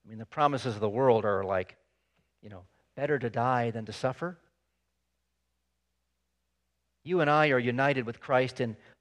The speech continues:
flesh and suffering. He came down into this world, and in going back up, he's brought us up with him. The promise is for us and all people.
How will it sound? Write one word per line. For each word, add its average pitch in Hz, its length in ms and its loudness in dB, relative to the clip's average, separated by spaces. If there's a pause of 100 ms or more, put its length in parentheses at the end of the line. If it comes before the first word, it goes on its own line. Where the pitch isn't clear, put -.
flesh 135 360 -2
and 156 220 -10
suffering. 92 480 -8 (1300)
He 160 100 -12
came 165 220 2
down 151 280 4
into 147 120 -4
this 135 220 -8
world, 143 400 2 (400)
and 123 140 -8
in 120 100 -6
going 135 280 -2
back 120 300 -2
up, 165 240 -2 (760)
he's 135 180 -12
brought 135 400 2
us 196 300 -4
up 151 240 -2
with 190 220 -2
him. 95 260 -6 (2000)
The 123 80 -14
promise 143 440 2
is 117 100 -4
for - 240 -4
us - 380 -6 (340)
and 107 140 -18
all 107 160 -6
people. 95 380 -20